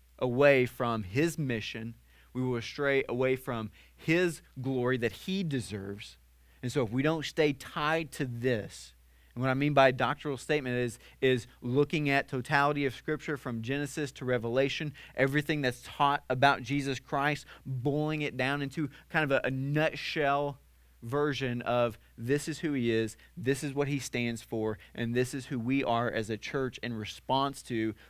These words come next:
the person and work of Jesus." And so kind of the two things that I'm going to answer today, um, as we, as I read through the statement and then as I jump into kind of the instruction, preaching time of it,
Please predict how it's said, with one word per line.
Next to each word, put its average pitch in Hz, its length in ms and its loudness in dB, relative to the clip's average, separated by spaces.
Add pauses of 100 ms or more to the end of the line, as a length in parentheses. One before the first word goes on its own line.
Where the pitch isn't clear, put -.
the 123 80 -6
person 123 460 -6
and 110 120 -4
work 107 360 -4
of 110 140 -4
Jesus." 107 480 -6
And 113 100 -10
so 127 240 0 (220)
kind 156 140 4
of 147 60 0
the 131 80 -2
two 170 280 -4
things 151 300 0
that 139 200 2
I'm 131 140 -2
going 139 240 -4
to 127 120 -4
answer 139 380 -6
today, 117 540 -2 (240)
um, 120 240 -2
as 113 180 0
we, 131 260 2
as 113 120 2
I 123 80 2
read 131 380 0
through 147 120 -2
the 127 80 -2
statement 135 560 -2
and 123 120 -4
then 123 100 0
as 120 220 -2
I 117 80 0
jump 123 300 -4
into 123 280 -6
kind 120 180 -4
of 117 80 -6
the 117 100 -4
instruction, 123 680 -4
preaching 131 440 -6
time 110 280 -2
of 113 180 0
it, 117 160 0